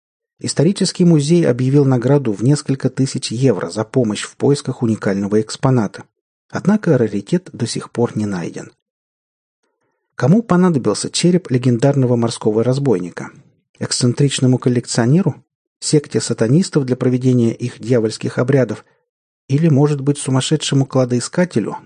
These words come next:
наслушавшемуся мифов о том, что пустые глазницы черепа вспыхивают огнем, если рядом зарыты сокровища?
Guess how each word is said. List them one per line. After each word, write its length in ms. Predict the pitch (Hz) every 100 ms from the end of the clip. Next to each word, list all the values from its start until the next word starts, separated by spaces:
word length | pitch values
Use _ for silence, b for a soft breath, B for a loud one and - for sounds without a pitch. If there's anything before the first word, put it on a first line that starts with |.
| -
наслушавшемуся 920 | 110 - 160 - 143 143 139 123 123
мифов 400 | 135 160 123 110
о 60 |
том, 320 | - 151 156
что 220 | - - -
пустые 400 | 113 - 156 143
глазницы 500 | 139 120 151 147 135
черепа 400 | - 147 147 131
вспыхивают 680 | - - 143 123 117 107
огнем, 440 | 101 95 117 165 147
если 320 | 110 - 107
рядом 340 | 107 131 139
зарыты 380 | 110 113 131 131
сокровища? 680 | - - 165 156 - -